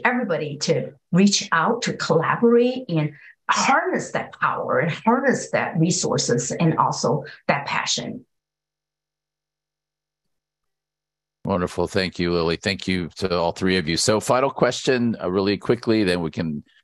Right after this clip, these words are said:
Speaker 2: entertain some questions, is, so to all the non-A A N H P I members that are here now or lis-, or will watch the recording, what,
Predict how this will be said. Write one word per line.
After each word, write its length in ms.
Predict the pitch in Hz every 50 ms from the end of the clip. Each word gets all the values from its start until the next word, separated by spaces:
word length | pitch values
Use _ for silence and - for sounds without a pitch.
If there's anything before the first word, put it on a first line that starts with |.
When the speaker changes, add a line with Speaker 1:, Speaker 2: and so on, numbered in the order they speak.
| _ _ -
Speaker 2:
entertain 360 | 80 85 78 - 98 90 85
some 200 | - - 78 82
questions, 640 | - - 87 82 78 - - 85 80 80 76 - 85
is, 340 | 82 80 78 73 - - - - - - _ _ _ _ _
so 220 | - - - 101 98
to 240 | - - 123 120
all 140 | 117 120 120
the 140 | 113 107 98
non-A 440 | 101 95 95 104 107 107 104 92 -
A 500 | 87 87 80 78 78 78 78 76 71 78
N 120 | 78 76
H 200 | 73 67 - -
P 200 | - 82 78 76
I 120 | 73 71 71
members 600 | 69 73 73 71 71 69 69 69 71 71 - -
that 220 | 76 71 71 71
are 300 | 73 71 71 69 67 64 -
here 300 | - 78 85 82 80 80
now 320 | 69 73 71 71 73 73 76
or 180 | 73 71 73
lis-, 220 | 71 78 80 - -
or 240 | 76 73 73 71
will 200 | 67 69 76 73
watch 340 | 73 78 73 73 73 - -
the 80 | 73 73
recording, 500 | 69 - - - 73 73 71 71 73 85
what, 240 | 110 160 160 -